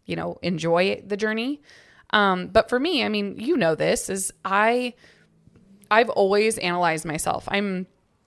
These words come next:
pretty good at, you know, knowing, uh, who I am and how I am and,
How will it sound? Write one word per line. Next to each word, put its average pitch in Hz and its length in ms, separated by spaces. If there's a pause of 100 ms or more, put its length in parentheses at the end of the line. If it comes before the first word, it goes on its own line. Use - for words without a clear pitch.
(380)
pretty 269 240
good 175 480
at, 160 440 (140)
you 180 100
know, 160 160
knowing, 175 500 (560)
uh, 165 380 (100)
who 262 160
I 214 120
am 175 440
and 135 280
how 175 300
I 170 140
am 160 480
and, 143 280